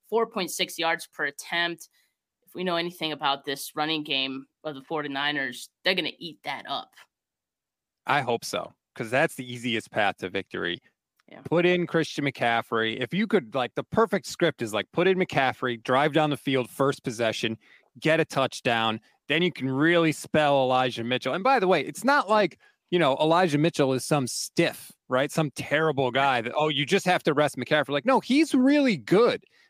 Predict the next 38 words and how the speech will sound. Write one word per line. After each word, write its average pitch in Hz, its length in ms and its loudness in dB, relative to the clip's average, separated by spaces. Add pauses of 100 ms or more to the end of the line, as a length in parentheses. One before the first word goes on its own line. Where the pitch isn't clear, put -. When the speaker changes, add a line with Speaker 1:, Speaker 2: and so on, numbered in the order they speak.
Speaker 2:
I 175 80 4
know 262 80 4
Speaker 1:
Yeah. 269 40 2
Speaker 2:
there's 220 160 4
a 147 60 -2
drop 156 380 2
off 233 200 4
'cause - 160 -2
McCaffrey 143 520 0
is 110 80 -8
incredible, 175 600 0 (320)
but 170 160 2
you're 180 160 2
not, 220 360 2 (340)
you 190 220 2
still 269 300 2
have 208 180 4
a 165 40 2
really 170 280 4
good 160 180 2
runner 135 340 2
there. 101 300 0
They 160 180 2
could - 220 0
play 196 240 2
if 151 80 -2
McCaffrey 208 480 2
had 185 160 2
to, 151 60 -2
st-, - 240 -10
or, 135 180 4
uh, 123 140 2
if 127 180 -6
Mitchell 214 320 2
had 165 160 2
to 262 80 -4
just - 300 -6
start 143 340 2